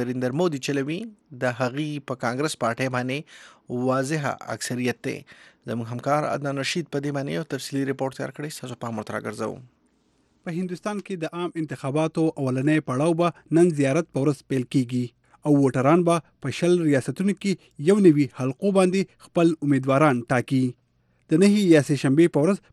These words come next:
Speaker 2: په هندوستان کې په شخړو کې اووه کسان د وژلو وروسته د انتخاباتو لپاره سخت حفاظتي اقدامات پر ځای کړل شوي دي. وزیر اعظم نریندر مودي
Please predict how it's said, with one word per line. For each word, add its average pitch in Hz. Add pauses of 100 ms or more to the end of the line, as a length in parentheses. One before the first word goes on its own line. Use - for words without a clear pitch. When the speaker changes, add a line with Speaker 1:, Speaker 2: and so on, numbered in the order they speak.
Speaker 2:
په 147
هندوستان 165
کې 180
په 127
شخړو 202
کې 208 (280)
اووه 208
کسان 170
د 131
وژلو 139
وروسته 202 (440)
د 135
انتخاباتو 135
لپاره 190 (280)
سخت 220 (240)
حفاظتي 139 (160)
اقدامات 139 (120)
پر 131
ځای 127
کړل 135
شوي 135
دي. 131 (720)
وزیر 160
اعظم 202 (200)
نریندر 185 (120)
مودي 202